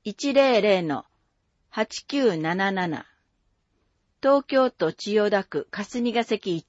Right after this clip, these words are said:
丁目一番地三号。アポ電急増中。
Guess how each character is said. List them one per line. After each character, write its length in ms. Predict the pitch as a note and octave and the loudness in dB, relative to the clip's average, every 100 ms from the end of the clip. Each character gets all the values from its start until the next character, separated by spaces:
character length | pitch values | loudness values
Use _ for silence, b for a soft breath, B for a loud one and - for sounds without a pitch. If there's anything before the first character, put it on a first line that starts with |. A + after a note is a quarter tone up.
| _ | _
丁 240 | A#3 A3 | 0 0
目 260 | G#3 F#3+ - | 0 -4 -4
一 240 | F#3 - A3+ | -10 -8 0
番 240 | A3 G#3 | 0 0
地 240 | - D#3 D3+ | -4 -10 -6
三 360 | G#3 G3+ E3 | -2 -2 -4
号。 360 | C3+ C3 C#3+ - _ _ _ _ _ _ _ _ _ _ _ _ _ _ _ _ _ _ _ _ _ _ _ _ _ _ _ _ _ - | -8 -10 -12 -18 _ _ _ _ _ _ _ _ _ _ _ _ _ _ _ _ _ _ _ _ _ _ _ _ _ _ _ _ _ -8
ア 120 | G3 | -2
ポ 180 | C4 B3+ | 2 2
電 340 | B3 A#3 A3+ | 2 -2 -6
急 240 | - B3 B3 | -4 -2 2
増 180 | B3 A#3 | 2 2
中。 560 | - G#3 F#3 F3+ - | 0 0 2 0 -4